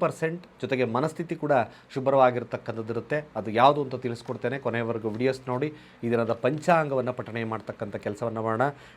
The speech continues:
ಶನಿವಾರ ಷಷ್ಠಿ ತಿಥಿ ಏಳು ಗಂಟೆ ಐವತ್ತೊಂದು ನಿಮಿಷ ಬೆಳಗಿನವರೆಗೂ ಇದ್ದು, ತದನಂತರ ಸಪ್ತಮಿ ತಿಥಿ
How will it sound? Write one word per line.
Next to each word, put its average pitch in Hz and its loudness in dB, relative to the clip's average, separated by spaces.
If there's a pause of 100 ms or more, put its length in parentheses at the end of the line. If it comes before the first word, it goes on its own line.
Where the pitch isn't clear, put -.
(120)
ಶನಿವಾರ 143 6 (580)
ಷಷ್ಠಿ 151 2
ತಿಥಿ 160 -4 (180)
ಏಳು 135 4
ಗಂಟೆ 131 0 (200)
ಐವತ್ತೊಂದು 131 -2
ನಿಮಿಷ 123 -6
ಬೆಳಗಿನವರೆಗೂ 113 -2
ಇದ್ದು, 131 -6
ತದನಂತರ 135 2 (560)
ಸಪ್ತಮಿ 185 4
ತಿಥಿ 131 -8